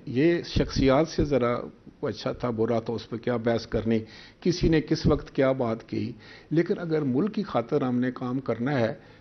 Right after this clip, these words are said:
तो मैंने अक्सर ये बात की है कि जो आपको चैलेंजेस दरपेश हैं तलत साहब,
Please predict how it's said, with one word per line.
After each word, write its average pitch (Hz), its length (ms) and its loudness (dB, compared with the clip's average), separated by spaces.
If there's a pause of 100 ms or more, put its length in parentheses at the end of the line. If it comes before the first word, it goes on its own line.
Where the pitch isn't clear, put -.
(140)
तो 151 80 -2
मैंने 135 500 2 (220)
अक्सर 175 300 -4
ये 135 140 0
बात 110 300 -6
की 120 220 -8
है 120 140 -4
कि 143 140 -12 (540)
जो 135 160 -6
आपको 143 280 -4
चैलेंजेस 160 640 2
दरपेश 120 500 -2
हैं 110 100 -4
तलत 110 240 -2
साहब, 107 260 -12